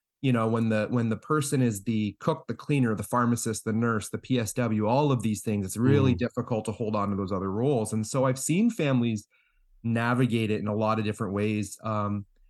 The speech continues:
Speaker 1: not to try and qualify some people doing it better than others, but
Speaker 2: Mm-hmm.
Speaker 1: there's certainly something to be said about the families that, like you had just said, carving out the time or setting time aside to say, "Hey, look,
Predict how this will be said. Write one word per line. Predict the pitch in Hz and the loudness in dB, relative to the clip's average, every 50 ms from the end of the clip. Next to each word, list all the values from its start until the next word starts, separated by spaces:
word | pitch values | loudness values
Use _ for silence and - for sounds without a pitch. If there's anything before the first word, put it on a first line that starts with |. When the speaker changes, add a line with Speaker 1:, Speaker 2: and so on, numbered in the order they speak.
| _ - | _ -2
Speaker 1:
not | 135 151 175 202 262 247 - | 0 2 2 2 2 2 0
to | 233 180 131 139 151 - | 0 0 0 -2 -8 -14
try | - - 151 143 139 | -6 -2 -2 0 2
and | 131 123 120 - | 2 0 0 0
qualify | 123 117 113 120 120 117 - 120 117 110 110 107 | -2 0 2 0 0 0 0 -2 0 0 -2 -4
some | - - - 120 120 120 | -4 -4 -4 -4 -4 -2
people | - 123 120 - 117 | -4 -4 -2 -2 -2
doing | 107 113 113 110 110 | 0 0 0 0 0
it | 95 85 - _ | -2 -4 -6 _
better | - 110 117 123 123 123 | -4 -2 0 2 2 2
than | 113 113 101 110 | 2 0 0 2
others, | 120 117 95 101 95 92 92 92 - _ | 0 0 0 0 -2 -2 -4 -6 -4 _
but | - 127 120 117 - | 0 0 0 0 -2
Speaker 2:
Mm-hmm. | 120 107 117 110 110 - _ _ | -4 -4 -4 -4 -6 -8 _ _
Speaker 1:
there's | 139 131 131 135 - | 0 0 0 0 0
certainly | - 185 175 196 196 180 | 0 0 2 2 2 2
something | 139 - 156 139 127 - 139 135 | 2 0 0 -2 0 0 0 2
to | 127 120 | 2 2
be | 104 107 101 | 0 -2 -4
said | - - 135 143 151 | -2 -2 -2 0 0
about | 143 107 113 107 - | 0 0 0 0 -2
the | - 113 | -4 -6
families | - - 113 113 113 113 113 113 110 101 - | -4 -4 -2 -2 0 0 0 0 -2 -2 -2
that, | 107 104 104 - _ _ _ _ _ _ _ _ _ _ _ _ _ | -4 -4 -4 -6 _ _ _ _ _ _ _ _ _ _ _ _ _
like | 117 123 123 123 135 | 0 0 0 2 4
you | 139 131 | 4 4
had | 135 135 | 4 4
just | 131 135 127 - | 2 0 0 0
said, | 143 165 190 123 - | -2 -2 -2 -4 -4
carving | - - 131 131 139 135 | -2 0 0 2 2 2
out | 131 120 | 2 2
the | 113 | 0
time | 104 - 117 113 117 127 117 104 | -2 -2 -2 -2 0 0 0 0
or | 101 95 | -2 -4
setting | - - - 131 120 123 123 - | -4 -4 -2 0 0 0 0 0
time | - 117 117 127 139 | -2 -2 -2 0 0
aside | 143 135 - 117 104 104 104 | 0 -2 -2 -2 -2 -2 -2
to | 107 104 | -4 -4
say, | - 117 107 | -4 -4 -2
"Hey, | 113 123 | 0 0
look, | 117 117 127 135 117 107 73 - | 0 2 2 2 2 0 -2 -6